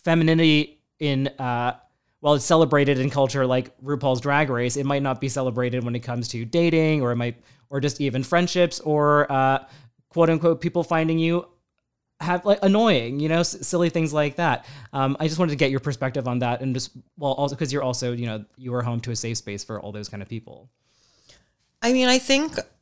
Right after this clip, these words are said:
Speaker 2: the concept of gender is so silly, and it's not even just in our own community. Like, straight people, all types of people just don't understand gender, and it's all just two boxes.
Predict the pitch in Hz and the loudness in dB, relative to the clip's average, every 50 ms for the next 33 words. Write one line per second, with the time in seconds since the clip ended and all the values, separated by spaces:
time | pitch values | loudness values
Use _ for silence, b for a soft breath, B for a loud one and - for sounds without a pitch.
0 | _ _ _ _ _ _ _ _ _ _ _ _ _ _ _ _ _ _ _ _ | _ _ _ _ _ _ _ _ _ _ _ _ _ _ _ _ _ _ _ _
1 | _ _ - 170 165 160 156 - - 143 135 135 127 - 147 - - 156 156 139 | _ _ -2 0 0 0 -2 -2 -2 0 0 0 -2 -4 -4 -2 -2 -2 -2 -2
2 | 120 - 110 101 98 98 113 113 113 117 - 110 127 123 - - - - - 113 | -4 -2 -2 -2 -2 -2 0 0 0 0 0 -2 -4 -2 -2 -2 -2 0 0 0
3 | 107 104 107 - - - - 110 92 85 98 101 110 131 147 - - 127 127 113 | -2 -2 -2 -4 -4 -2 -2 -4 -4 -4 -6 -6 -6 -6 -8 -10 -10 -8 -8 -8
4 | 110 - - 120 113 113 113 120 120 131 123 120 113 107 107 - 120 113 107 104 | -8 -6 -4 -4 -2 -2 -2 -4 -4 -4 -4 -4 -4 -4 -4 -6 -6 -6 -6 -8
5 | 98 113 117 107 110 - - 131 110 95 95 101 107 113 127 127 131 131 123 113 | -8 -8 -8 -8 -8 -8 -8 -8 -6 -6 -6 -8 -8 -6 -6 -6 -4 -2 -2 -4
6 | 104 101 - b b b b b b b b b _ _ _ _ _ - - - | -4 -6 -10 b b b b b b b b b _ _ _ _ _ -8 -6 -4
7 | - - - 123 117 104 - - - 123 123 - 117 113 113 110 101 71 - 110 | -4 -2 -2 -2 -4 -4 -6 -10 -10 -10 -6 -2 0 0 0 0 0 0 0 0
8 | 107 110 110 - 117 113 - - - 127 127 - 139 131 131 - 139 139 139 135 | -2 -2 0 -2 -2 -2 -2 -4 -8 -8 -8 -10 -12 -10 -6 -2 -2 0 0 -2
9 | 139 131 - - 135 135 139 139 139 143 143 - - 143 143 143 143 156 147 147 | -4 -4 -4 -4 -4 -2 -4 -4 -4 -6 -6 -6 -6 -6 -6 -6 -6 -6 -6 -4
10 | 147 156 156 165 170 180 165 - 120 127 123 123 - - - 117 117 120 120 120 | -2 -2 -2 0 0 -2 -2 -2 -4 -4 -4 -6 -6 -4 -2 0 2 4 4 2
11 | 123 123 127 123 - - - - b b b b b b b _ _ - - - | 2 0 -2 -2 -4 -4 -6 -8 b b b b b b b _ _ 0 0 2
12 | 147 139 139 135 127 113 104 101 - - - - - 135 135 139 139 139 147 156 | 2 0 0 0 0 0 -2 -2 -4 -6 -6 -4 -2 0 0 0 0 0 -2 -2
13 | 165 170 - - | -2 -2 -4 -4